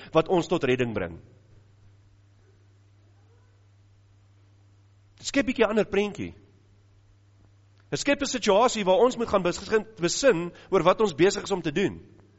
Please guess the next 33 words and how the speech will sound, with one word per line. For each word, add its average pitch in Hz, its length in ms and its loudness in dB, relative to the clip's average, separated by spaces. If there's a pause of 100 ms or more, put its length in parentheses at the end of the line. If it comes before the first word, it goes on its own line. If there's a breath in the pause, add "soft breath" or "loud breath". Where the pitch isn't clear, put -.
(220 soft breath)
Dit 190 140 0
skep 285 220 0
'n 240 100 2
prentjie 240 360 0
waar 202 160 4
ons 214 120 4
moet 220 120 -6
gaan 208 200 2
begin 196 280 -2
kyk, 247 360 2 (180 loud breath)
maar 165 100 6
waarmee 240 520 4
is 196 120 -2
ek 165 220 -2
besig? 180 540 -2 (1200)
Wat 262 280 2
is 269 140 0
ek 214 220 -2
besig 202 360 -4
om 175 120 -4
te 160 100 -4
doen? 92 300 -4 (1160)
Doen 269 220 4
ek 269 140 8
werklik 220 460 2
wat 208 100 0
die 185 120 0
Here 180 140 2
wil 170 100 0
hê 160 100 2
ek 151 120 -2
moet 131 120 -4
doen? 85 280 -6